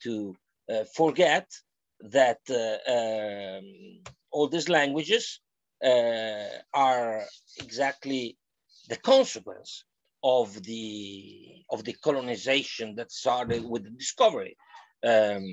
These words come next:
of the, of the continent that we call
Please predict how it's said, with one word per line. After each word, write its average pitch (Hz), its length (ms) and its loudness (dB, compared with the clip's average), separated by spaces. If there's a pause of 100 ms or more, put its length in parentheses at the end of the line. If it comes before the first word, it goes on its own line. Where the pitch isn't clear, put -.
(840)
of 110 220 2
the, 98 500 -6 (400)
of 113 140 -4
the 139 100 0 (120)
continent 123 680 2
that 117 160 -2
we 127 120 -6
call 120 420 2